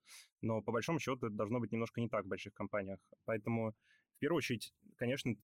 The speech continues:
мне кажется, дизайнер продукта — это тот человек, который может решить, что на каком масштабе как раз какая у тебя детализация будет, а, ну, совместно с картографом, очевидно, потому что нужно решить, что пользователю от этого масштаба нужно сейчас. То есть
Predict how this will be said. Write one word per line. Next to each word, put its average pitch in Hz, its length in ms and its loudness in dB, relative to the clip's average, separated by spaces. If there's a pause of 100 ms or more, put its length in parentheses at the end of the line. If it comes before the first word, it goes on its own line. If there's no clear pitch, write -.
мне 123 160 0
кажется, 120 220 -2
дизайнер 117 260 2
продукта — 113 460 0
это 98 180 -2
тот 110 160 -4
человек, 107 240 0
который 104 260 -2
может 101 240 0
решить, 104 280 -4
что 101 420 0
на 113 120 0
каком 113 280 0
масштабе 104 400 0
как 104 140 -6
раз 104 140 0
какая 104 280 -2
у - 20 0
тебя 95 140 -4
детализация 101 480 -2
будет, 143 280 0 (220)
а, 98 260 2
ну, 117 120 2
совместно 104 340 -2
с - 40 -14
картографом, 98 500 -4
очевидно, 101 400 -2 (460)
потому 104 140 0
что - 160 -4
нужно 110 240 4
решить, 101 460 -2 (240)
что - 260 2
пользователю 110 500 2
от 98 100 -2
этого 98 180 0
масштаба 101 360 0
нужно 95 320 2
сейчас. 98 420 -4
То 95 100 -8
есть 92 120 -6